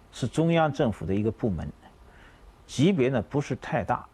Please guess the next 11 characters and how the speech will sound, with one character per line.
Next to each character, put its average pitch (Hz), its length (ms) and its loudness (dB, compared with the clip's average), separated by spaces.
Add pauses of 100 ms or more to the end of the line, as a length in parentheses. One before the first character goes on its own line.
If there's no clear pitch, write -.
(880)
根 185 260 2
据 139 480 2 (580)
一 147 120 0
些 147 260 2 (200)
人 101 180 0
的 113 120 2
推 135 340 0
测 - 200 -2
呢， 92 140 -6
据 - 180 -4
说 123 420 0